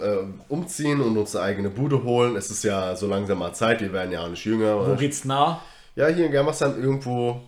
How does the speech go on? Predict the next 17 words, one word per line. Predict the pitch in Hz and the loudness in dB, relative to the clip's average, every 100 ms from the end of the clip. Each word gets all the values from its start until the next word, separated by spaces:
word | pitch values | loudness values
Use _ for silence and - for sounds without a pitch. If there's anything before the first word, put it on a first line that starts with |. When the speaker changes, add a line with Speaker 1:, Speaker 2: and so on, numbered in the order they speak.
| - | -14
Speaker 2:
Komm | - 110 | -8 -4
morgen | 123 147 - | -2 -2 -2
zu | 120 | -2
uns | |
Speaker 1:
irgendwas | 135 131 110 | 4 4 6
Speaker 2:
hier. | |
Speaker 1:
Billiges. | 110 117 110 90 85 - - _ _ - - - - - - | 4 6 4 0 -8 -12 -20 _ _ -20 -20 -20 -20 -20 -16
Speaker 2:
Ja, | 110 | -12
du | |
musst | 107 104 | -12 -8
bei | 123 | -6
deiner | 123 | -4
Mama | 131 127 | -4 -4
leben, | 107 104 107 117 | -6 -8 -8 -8
äh, | 117 | -8
leben | 107 113 113 | -4 0 0
bleiben. | 110 113 131 - | 0 -4 -8 -12